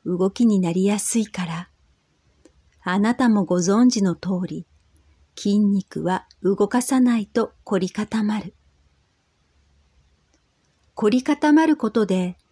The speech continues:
表情も硬くなりますが、もっと悲しいのは、お顔の血行も滞るということ。これがお肌のくすみにつながります。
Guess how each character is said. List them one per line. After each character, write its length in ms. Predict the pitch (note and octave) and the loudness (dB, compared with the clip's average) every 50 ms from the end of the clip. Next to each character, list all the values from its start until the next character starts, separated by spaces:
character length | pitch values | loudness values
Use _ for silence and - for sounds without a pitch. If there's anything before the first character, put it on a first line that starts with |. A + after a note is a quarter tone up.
| _ _ _ - | _ _ _ -2
表 260 | - F#3+ G3 G3+ G#3+ G#3 | 0 2 2 2 2 2
情 180 | - B3+ C4 | 2 2 2
も 140 | A#3+ G#3+ G3+ | 2 2 0
硬 260 | - - - - F#3+ | -4 -8 -6 -6 -6
く 120 | - - G#3 | -4 -2 -2
な 120 | G3 G3+ | 0 0
り 100 | G#3 G#3+ | 2 2
ま 140 | G#3+ A3+ A3+ | 2 0 0
す 160 | - - - | -2 -4 -6
が、 320 | - - F3 F3 F3+ - - _ _ _ - _ _ - | -6 -4 -6 -6 -8 -10 -14 _ _ _ -20 _ _ -2
も 200 | F3 G3+ G#3 A3+ | 0 0 0 0
っ 100 | - _ | -2 _
と 160 | - C4+ C4 | -2 -2 -2
悲 280 | - F#3+ G3+ F#3+ G3+ G#3 | -2 -2 0 0 0 0
し 240 | - - - A3+ A#3 | -2 0 0 2 2
い 40 | |
の 160 | A3+ G3 F3+ E3 | 2 0 -2 -4
は、 220 | F3 G3 G3+ - _ _ _ _ _ _ _ _ _ _ _ _ _ _ _ - _ _ _ _ _ - | -4 -6 -8 -10 _ _ _ _ _ _ _ _ _ _ _ _ _ _ _ -20 _ _ _ _ _ -4
お 100 | - F3+ | -4 -4
顔 360 | - - A3 A3+ B3 C#4 C#4+ | -2 -2 0 2 2 4 4
の 120 | C#4 C#4+ C4+ | 4 4 2
血 300 | - - C4+ C4 B3+ - _ _ | 2 -2 -2 -2 -2 -6 _ _
行 260 | - C4+ C4 C4 B3+ | -2 0 2 2 4
も 300 | B3 B3 B3+ C4 - _ _ | 4 2 2 0 -4 _ _
滞 680 | - - G3+ E3+ E3+ A3+ A#3+ - - - C#4+ D4 C#4+ C#4 | -8 -6 -4 0 0 0 0 -2 -2 0 0 2 2 2
る 160 | A3 E3+ - - | 0 -2 -4 -4
と 140 | - G3+ G3 | -2 0 0
い 120 | F#3 G3 G3 | 2 2 0
う 80 | G3 G3 | 0 -2
こ 160 | - G3+ G3 | -6 -8 -8
と。 260 | - - F#3+ F3 - _ _ _ _ _ _ _ _ _ _ _ _ _ _ _ _ _ _ _ _ _ _ _ _ _ _ _ _ _ _ | -6 -6 -8 -8 -8 _ _ _ _ _ _ _ _ _ _ _ _ _ _ _ _ _ _ _ _ _ _ _ _ _ _ _ _ _ _
こ 160 | - - G3+ F#3+ | -6 -2 0 2
れ 160 | G#3 A3+ A#3+ | 2 2 2
が 320 | B3 A#3+ A#3+ A#3+ A#3+ - _ _ - - _ | 2 2 0 0 -2 -4 _ _ -20 -14 _
お 140 | - D#3+ F#3+ | -2 -2 0
肌 340 | E3+ F3+ B3 B3+ B3+ A#3 A3 | 0 0 0 0 2 2 2
の 260 | G3 G3+ G#3+ A3 - _ _ _ _ _ | 2 2 0 -2 -6 _ _ _ _ _
く 100 | - - | -6 -6
す 220 | - - A3+ B3 | -4 0 4 6
み 140 | B3+ C4+ C4 | 6 8 6
に 140 | B3+ A#3 G#3 | 6 4 2
つ 160 | - - G3 | 0 -2 0
な 160 | F#3 F#3 F3 | 0 0 -2
が 80 | F#3 E3+ | -4 -6
り 120 | E3+ F3 | -6 -6
ま 160 | E3+ F3 F3+ | -6 -6 -8
す。 280 | - - - - - | -8 -12 -14 -14 -18